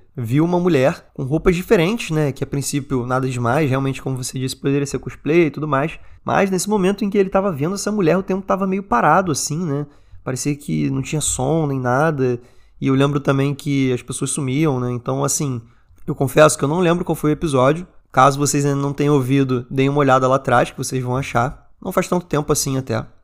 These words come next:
E bem interessante aí toda essa descrição que você deu, extra, né, dessa mulher. E vamos falar sobre os três relatos que você enviou. Primeiro, relato um. Apesar dele não ser tão assustador, até porque nem você mesma viu o tal senhor,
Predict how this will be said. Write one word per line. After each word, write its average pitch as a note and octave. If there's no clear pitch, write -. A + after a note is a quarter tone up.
E D#3
bem C#3+
interessante F3+
aí C#3+
toda C#3+
essa C#3
descrição C3+
que -
você B2
deu, B2+
extra, D3
né, B2+
dessa A#2+
mulher. B2+
E C#3+
vamos C3
falar D3
sobre F3+
os -
três F#3
relatos D#3
que -
você C3
enviou. D3
Primeiro, F#3+
relato G3
um. G3
Apesar A3
dele A3
não G#3+
ser G3
tão F#3
assustador, E3
até -
porque C3+
nem C#3
você E3
mesma C3+
viu B2
o A#2+
tal A#2
senhor, A#2